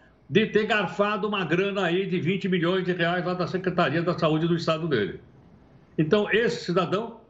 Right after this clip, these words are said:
vai poder votar. Agora, uma outra coisa importante. A briga tá aí no Senado e a briga também tá na Câmara. Também tem lá dois candidatos, tá? Arthur Lira de um lado e o Baleia Rossi do outro lado. Agora, a gente pergunta o seguinte: nessa república representativa,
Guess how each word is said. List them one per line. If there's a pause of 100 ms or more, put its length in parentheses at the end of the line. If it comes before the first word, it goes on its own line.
(200)
vai
poder
votar.
Agora,
uma
outra
coisa
importante. (480)
A
briga
tá
aí
no
Senado
e
a
briga
também
tá
na
Câmara.
Também
tem
lá
dois
candidatos, (280)
tá? (180)
Arthur
Lira
de
um
lado
e
o
Baleia
Rossi
do
outro
lado. (600)
Agora,
a
gente
pergunta
o
seguinte:
nessa
república
representativa,